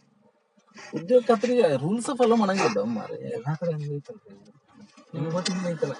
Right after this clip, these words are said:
Speaker 1: ಅಲ್ಲ, ಈಗ ಅವ್ನ ಅಕಸ್ಮಾತ್ ಹಂಗ ಯಾರಾಗ ತಕರಾರ್ ಮಾಡ್ಬಿಟ್ರೆ ಅವು ಇದು
Speaker 2: ತಕರಾರ್ ಮಾಡೋದನ್ನ ಕೇಳಕ್ ಅಂತ ಹೇಳಿದ್ರೆ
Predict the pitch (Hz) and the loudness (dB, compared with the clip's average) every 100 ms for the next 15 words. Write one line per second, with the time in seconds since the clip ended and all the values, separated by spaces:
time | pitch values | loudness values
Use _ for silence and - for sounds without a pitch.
0 | - 233 254 262 262 254 254 220 247 262 | 4 8 8 8 6 6 0 0 0 0
1 | 254 247 254 247 247 247 233 226 220 247 | 2 0 0 4 4 4 0 -2 4 4
2 | 240 240 220 220 247 240 233 226 214 208 | 4 0 -2 2 2 4 4 4 4 0
3 | 208 202 214 226 185 190 180 170 180 170 | -2 -2 0 2 2 0 -4 -4 -6 -6
4 | 175 175 160 170 151 156 160 131 131 | -6 -8 -8 -10 -10 -6 -6 -6 -10